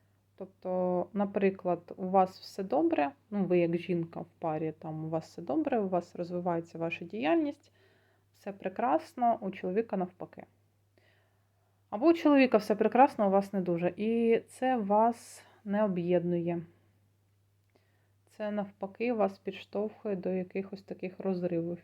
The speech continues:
у відносинах. Ще є момент концентрації уваги виключно на собі. Ви забуваєте про партнера, що у вас ще є партнер.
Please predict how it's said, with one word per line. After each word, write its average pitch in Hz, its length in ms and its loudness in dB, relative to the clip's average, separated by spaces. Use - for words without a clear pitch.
у 170 500 0
відносинах. 175 800 -6
Ще 254 140 -6
є 220 160 -2
момент 214 580 0
концентрації 202 1040 0
уваги 185 920 0
виключно 196 720 -4
на 175 200 0
собі. 170 640 -2
Ви 190 140 -10
забуваєте 185 540 0
про 190 200 -4
партнера, 175 520 -4
що 170 240 -10
у 170 100 -12
вас 202 260 -2
ще - 180 -12
є 180 240 -4
партнер. 185 640 -8